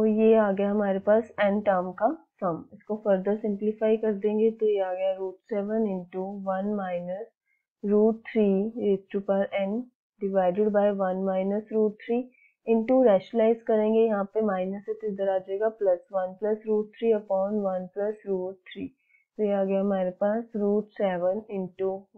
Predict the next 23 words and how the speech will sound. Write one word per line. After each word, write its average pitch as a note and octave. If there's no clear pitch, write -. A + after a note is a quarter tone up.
one F#3+
minus G3
root F#3
three A3
raised G#3
to G#3+
power G#3+
n A3
into G3+
one G3
plus G3+
root G3
three G3
divided G3
by F#3+
one G3
minus G3
root G#3+
three A3+
square G#3
is A3
three G3+
is G3